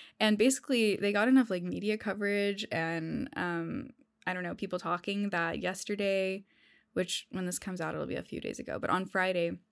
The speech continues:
um, the school district apologized and reversed the decision to exclude transgender students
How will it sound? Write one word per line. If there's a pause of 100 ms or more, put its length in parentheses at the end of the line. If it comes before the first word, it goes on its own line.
(140)
um,
the
school
district
apologized
and
reversed
the
decision
to
exclude
transgender
students